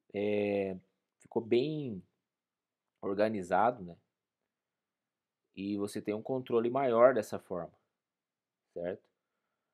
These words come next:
Aqui no Super eu também tenho a opção de cadastrar as permissões. Eu tenho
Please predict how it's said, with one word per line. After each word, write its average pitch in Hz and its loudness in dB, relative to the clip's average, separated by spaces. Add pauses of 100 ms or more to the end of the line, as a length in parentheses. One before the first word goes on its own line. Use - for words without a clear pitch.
(140)
Aqui - -2
no 151 -2
Super 151 -2
eu 131 0
também 117 -6
tenho 117 -6
a 123 -2
opção 113 -8
de 127 -6
cadastrar 120 0
as 139 -6
permissões. 98 -8
Eu - -18
tenho 107 -14